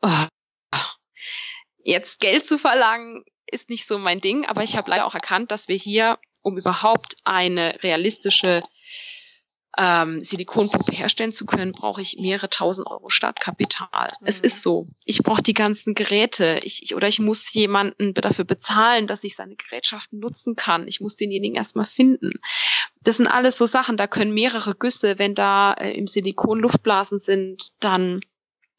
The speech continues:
Speaker 1: kann man das Ganze wegschmeißen. Man kann
Speaker 2: Mhm.
Speaker 1: Silikon auch nicht einfach mal wieder erhitzen und dann neu verwerten. Das sind alles so Sachen, das ist eine sehr teure Geschichte und da brauche ich jetzt eben Hilfe. Also nochmal an alle, die das Thema interessiert.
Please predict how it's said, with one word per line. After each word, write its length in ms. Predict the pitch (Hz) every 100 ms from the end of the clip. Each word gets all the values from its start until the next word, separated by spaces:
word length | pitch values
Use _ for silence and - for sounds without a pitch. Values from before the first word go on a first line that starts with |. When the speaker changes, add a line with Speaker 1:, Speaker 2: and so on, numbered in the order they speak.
| -
Speaker 1:
kann 160 | - 196
man 100 | 202
das 140 | 208
Ganze 300 | - 214 214
wegschmeißen. 760 | 247 269 - 190 - 185 - -
Man 140 | 208
kann 140 | 214 202
Speaker 2:
Mhm. 20 |
Speaker 1:
Silikon 440 | 208 202 - 185
auch 100 | 196
nicht 180 | 202 -
einfach 220 | 202 214 208
mal 220 | 185 180
wieder 160 | 208
erhitzen 480 | - 175 214 - 208
und 120 | 180
dann 140 | 165 165
neu 220 | 170 285
verwerten. 580 | - 160 110 104 - -
Das 140 | - -
sind 100 | 190
alles 320 | 202 214 220
so 80 | 196
Sachen, 360 | - 214 254 254 - - -
das 120 | 196
ist 100 | -
eine 60 | 202
sehr 180 | 185 185
teure 300 | 175 196 180
Geschichte 380 | 190 254 -
und 120 | 220 185
da 60 |
brauche 360 | 170 - 175 214
ich 100 | -
jetzt 180 | 175 -
eben 200 | 165 151
Hilfe. 500 | 196 262 - 330 -
Also 280 | 185 180 - _ _ -
nochmal 540 | 180 - 277 277 285 - -
an 160 | - 190
alle, 300 | - 190 208
die 160 | 202 180
das 160 | 190
Thema 260 | - 175 165
interessiert. 640 | - - - 127 185 381